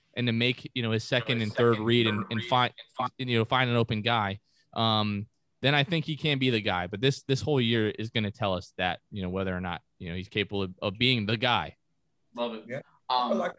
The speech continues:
Speaker 3: he can control the ball and stuff, or, you know, stop, like you say, turn the ball over. And,
Speaker 1: Yep.
Speaker 3: um, I mean, we, we could potentially see him make a leap if he can at least manage the game.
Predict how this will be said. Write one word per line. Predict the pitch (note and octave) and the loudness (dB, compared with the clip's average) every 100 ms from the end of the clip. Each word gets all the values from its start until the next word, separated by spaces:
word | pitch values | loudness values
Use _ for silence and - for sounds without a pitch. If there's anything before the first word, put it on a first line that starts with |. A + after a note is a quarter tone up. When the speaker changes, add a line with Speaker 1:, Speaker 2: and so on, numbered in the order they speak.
| - | -16
Speaker 3:
he | F#3 | -18
can | C3 | -12
control | A2+ G2 G#2+ A#2 | -12 -4 -2 -2
the | |
ball | - F#2+ G#2+ F#2+ | 0 2 2 0
and | - | -6
stuff, | - F2+ F2 - | -10 -8 -8 -10
or, | D#2 D#2 | -16 -14
you | G#2 | -10
know, | F#2+ | -12
stop, | - F#2+ F2+ | -6 -6 -6
like | F#2 | -10
you | F#2 | -10
say, | F#2 E2+ | -12 -12
turn | F#2+ F2+ | -10 -8
the | |
ball | F2 F2 F2+ F2+ F2+ | -8 -4 -4 -4 -8
over. | F2 F2+ D#2+ | -10 -12 -12
And, | D2 | -16
Speaker 1:
Yep. | F#2 A#2 _ _ _ _ F2 | -16 -16 _ _ _ _ -14
Speaker 3:
um, | D#2+ D#2 D2+ C#2+ | -10 -10 -12 -12
I | F#2 | -8
mean, | G2+ G2 G2 F#2+ - - - | -6 -4 -6 -6 -10 -20 -14
we, | C3+ A#2+ | -12 -10
we | D3 | -8
could | G3+ | -8
potentially | C3 C3 D#3 A2 G2 | -8 -6 -6 -8 -10
see | B2 B2+ | -10 -10
him | F2 | -10
make | E2 F2 | -10 -10
a | |
leap | E2+ G2+ - | -10 -10 -8
if | B2 | -4
he | A#3 | -2
can | G3+ | -2
at | A#2+ B2+ | -2 -2
least | D3+ G2 | -4 -2
manage | A2 A2+ G#2 | 0 0 -2
the | F#2+ | -8
game. | F#2+ G2 | -6 -6